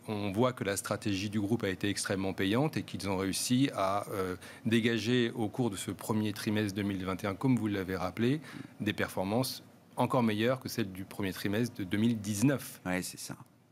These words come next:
Speaker 2: Oui, ils ont la décence de se comparer au premier trimestre deux mille dix-neuf.
Speaker 1: Oui, c'est,
Speaker 2: Là
Speaker 1: c'est
Speaker 2: aussi, la
Speaker 1: correct.
Speaker 2: communication est bien faite.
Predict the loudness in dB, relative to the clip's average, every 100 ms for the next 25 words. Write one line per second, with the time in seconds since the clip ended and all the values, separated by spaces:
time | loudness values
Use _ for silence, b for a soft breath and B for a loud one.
0 | 2 4 6 4 4 2 2 4 2 4
1 | 0 2 2 4 4 2 4 4 4 4
2 | 4 4 2 2 6 6 6 4 4 4
3 | 4 2 2 2 4 2 2 2 2 4
4 | 4 6 6 4 0